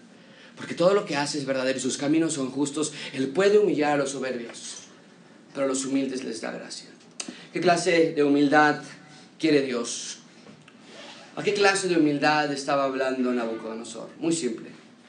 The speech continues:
la de Mateo cinco tres, ¿no es cierto? "Bienaventurados los pobres en espíritu, porque de ellos es el reino de los cielos". La de reconocer,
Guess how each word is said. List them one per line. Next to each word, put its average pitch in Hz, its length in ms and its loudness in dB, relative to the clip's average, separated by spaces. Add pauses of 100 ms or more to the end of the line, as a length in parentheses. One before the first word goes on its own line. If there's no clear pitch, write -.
(420)
la 131 100 -2
de 131 80 0
Mateo 131 300 -2
cinco 131 300 -6
tres, 135 260 -4
¿no 131 60 -8
es 123 60 -8
cierto? - 240 -10 (840)
"Bienaventurados 147 800 0
los - 140 -10
pobres 143 460 -2
en 120 80 -8
espíritu, 135 460 -6 (640)
porque 123 180 -10
de 131 140 -2
ellos 139 280 -2
es 120 140 -6
el 113 100 -6
reino 113 180 -4
de 110 80 -6
los 110 120 -12
cielos". - 200 -18 (680)
La 160 100 6
de 156 80 4
reconocer, 165 760 2